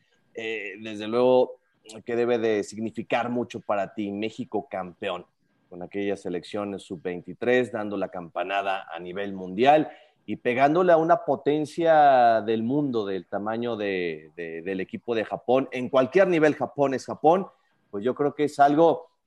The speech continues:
que por supuesto hay que colocarlo en un sitio muy, muy especial en la historia del béisbol de nuestro país.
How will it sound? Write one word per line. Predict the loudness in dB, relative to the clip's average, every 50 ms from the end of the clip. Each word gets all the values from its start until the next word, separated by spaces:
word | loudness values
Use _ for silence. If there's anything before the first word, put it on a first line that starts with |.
| _ _
que | -4
por | -4 -4 -6 -8 -6 -8
supuesto | -6 -8 -8 -6 0 2 2 2 2 -2 0 2 4 6 6 6 6 6 4 2 0 -2 -6 -6 -6 -6
hay | -6 -6
que | -8 -10 -6
colocarlo | -4 -2 -2 -2 -2 -4 0 0 0 0 2 0 0 2 2 2
en | 0 0 -2
un | -4 -6 -6
sitio | -8 -10 -10 -6 _ -2 -2 -2
muy, | -2 -4 -4 -4 -4 -2 -4 -4
muy | -4 -2 0 0 0
especial | 0 -2 -2 -4 -2 0 0 0 2 2
en | 0 0 2
la | 2
historia | 2 2 0 -4 -10 -14 -18 _ _ 4 4 4 4 0 -2 -2 -2
del | -2 -2 -2 0
béisbol | 0 -2 -2 -2 -4 -4 -4 -2 -2
de | -4 -6
nuestro | -6 -10 _ -16 -18
país. | -14 -14 -14 -16 -16 _ _ -20 _ _ _